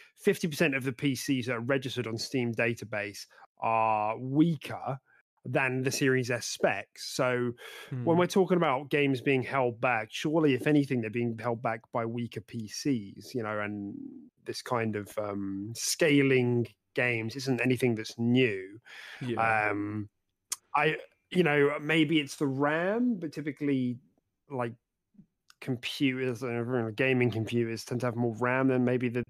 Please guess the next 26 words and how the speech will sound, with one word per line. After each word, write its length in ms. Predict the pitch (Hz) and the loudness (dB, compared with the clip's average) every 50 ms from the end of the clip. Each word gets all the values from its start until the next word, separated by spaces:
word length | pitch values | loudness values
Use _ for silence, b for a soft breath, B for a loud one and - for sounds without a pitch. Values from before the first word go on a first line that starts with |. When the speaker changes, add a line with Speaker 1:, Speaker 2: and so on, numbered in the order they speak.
| B B B B B B B B B B B B B B B B B B B B B B B B _ _ - | B B B B B B B B B B B B B B B B B B B B B B B B _ _ 0
Speaker 1:
Series 300 | - 185 185 175 156 165 | 4 4 6 6 6 6
S 100 | 156 127 | 6 6
has 140 | 165 156 | 6 6
access 360 | 165 165 165 160 - 180 147 - | 6 4 2 2 0 0 0 4
to. 200 | - 190 175 190 | 4 6 6 8
These 180 | 190 220 202 220 | 6 6 6 6
are 60 | 233 | 4
the 100 | 208 175 | 2 2
things 280 | - 214 208 208 175 | 4 6 6 6 8
I've 260 | 180 170 156 143 131 135 | 8 6 6 4 4 2
read, 300 | 143 160 160 160 160 160 - _ _ _ _ _ _ _ _ _ _ _ _ _ _ _ _ - - | 4 4 6 6 4 2 0 _ _ _ _ _ _ _ _ _ _ _ _ _ _ _ _ -4 0
Dota. 340 | 131 123 127 120 - 147 147 | 2 2 2 2 2 2 4
And 80 | 160 | 4
the 60 | 185 | 4
thing 180 | 185 320 339 285 | 4 6 6 6
is, 320 | 196 160 143 113 - - - _ _ _ _ _ _ | 4 2 0 -4 -6 -10 -12 _ _ _ _ _ _
once 300 | - 180 214 240 220 196 | 0 2 2 2 2 2
you 80 | 277 254 | 2 2
start 280 | - - 208 202 185 | 4 4 4 4 6
getting 160 | - 165 143 147 | 4 2 2 2
into 180 | 147 - 135 | 0 0 0
the 80 | 147 139 | 0 0
weeds 460 | 113 127 120 117 123 135 135 131 - | 0 -2 -6 -4 -2 -4 -2 0 -2
of, 140 | 139 113 117 | -2 -2 0
like, 540 | 123 117 107 107 110 120 - - - - _ _ _ _ _ _ _ _ _ _ _ _ _ _ _ _ _ _ _ _ _ _ - - _ _ _ _ _ _ _ _ _ _ _ _ _ _ _ _ _ _ _ | -2 -2 -2 -2 -6 -10 -12 -18 -20 -20 _ _ _ _ _ _ _ _ _ _ _ _ _ _ _ _ _ _ _ _ _ _ -12 -12 _ _ _ _ _ _ _ _ _ _ _ _ _ _ _ _ _ _ _
specs 920 | _ - - - - - - - 135 131 131 135 - _ - - - - | _ -6 -4 -4 -4 -6 -2 0 2 2 2 0 -4 _ -8 -8 -8 -8